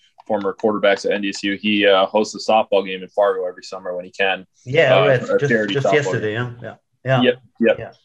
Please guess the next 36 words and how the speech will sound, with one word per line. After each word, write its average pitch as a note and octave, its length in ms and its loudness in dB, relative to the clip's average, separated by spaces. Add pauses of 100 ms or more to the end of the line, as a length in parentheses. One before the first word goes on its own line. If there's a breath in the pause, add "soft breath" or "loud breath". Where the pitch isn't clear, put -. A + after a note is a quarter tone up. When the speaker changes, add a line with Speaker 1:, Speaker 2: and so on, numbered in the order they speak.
Speaker 1:
So A2 340 4
they C3+ 140 0
all C3 160 6
Speaker 2:
Yeah. B2+ 40 -4
Speaker 1:
reconnected A#2+ 540 -8
there, G#2+ 400 2
and, G2 240 -10
uh, F#2 280 -2
I G#2 120 -2
got G#2 180 -2
texts G2+ 220 -6
from G2+ 120 -12
guys F#2+ 320 2
and G2+ 80 -20
saw G2 180 0
pictures F#2+ 440 -12
and F#2+ 80 -20
whatnot. F#2 520 -2
And, F2+ 240 -20 (340)
uh, F#2+ 60 0
I'm, G#2 680 0 (100)
I'm A2 160 -6
still A2 200 -2
training G#2 380 -4
with G2 140 -2
the - 60 -20
Titans F#2+ 360 0
right F#2+ 160 0
now. F#2+ 220 2
I F#2+ 60 0
get F#2+ 120 0
off F#2 240 0
next G2 260 -8
week, F#2+ 200 -10
but, F#2 160 2
uh, F2+ 240 4